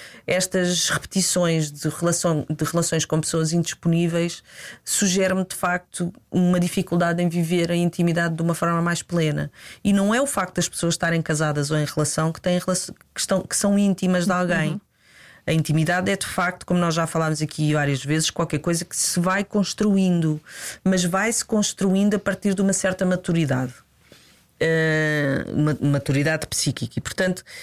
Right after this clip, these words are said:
Speaker 1: o que é que aconteceria a esta mulher se estivesse numa relação onde, se, onde não há um terceiro elemento?
Speaker 2: Hum.
Speaker 1: Como é que será que ela,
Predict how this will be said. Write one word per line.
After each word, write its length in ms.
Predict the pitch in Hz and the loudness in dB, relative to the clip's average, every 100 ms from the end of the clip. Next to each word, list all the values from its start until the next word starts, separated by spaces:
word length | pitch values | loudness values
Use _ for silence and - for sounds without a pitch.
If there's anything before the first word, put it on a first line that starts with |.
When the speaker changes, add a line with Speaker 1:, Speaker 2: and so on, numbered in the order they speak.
| - _ - | -20 _ -4
Speaker 1:
o 60 | |
que 160 | 185 277 | -2 0
é 40 | 277 | 0
que 120 | 285 | 0
aconteceria 720 | 277 240 226 - 220 214 190 | 0 0 2 2 2 2 2
a 40 | |
esta 300 | 180 185 - | 2 0 0
mulher 480 | 185 170 160 151 160 | 2 2 2 0 -2
se 80 | - | -4
estivesse 560 | - 202 190 196 - 175 | -2 0 2 0 0 0
numa 180 | 175 | 2
relação 540 | 165 165 165 - 170 180 | 2 2 0 0 0 0
onde, 200 | 196 196 | 0 -2
se, 280 | - - - 214 | -4 -4 -4 0
onde 140 | 202 | 2
não 220 | 208 208 208 | 4 4 2
há 80 | |
um 120 | 202 196 | 0 -2
terceiro 360 | - - 190 | -2 -2 0
elemento? 640 | 185 180 165 151 - - - - 208 | 2 2 2 -2 -6 -20 -20 -4 0
Speaker 2:
Hum. 100 | 175 - - - | 0 -2 -16 -2
Speaker 1:
Como 180 | 185 | 0
é 80 | 185 | 0
que 120 | 185 | 0
será 380 | - - 185 190 | -2 0 0 0
que 200 | 190 - | -2 0
ela, 680 | 185 185 180 180 175 175 180 | 2 2 2 2 2 0 -2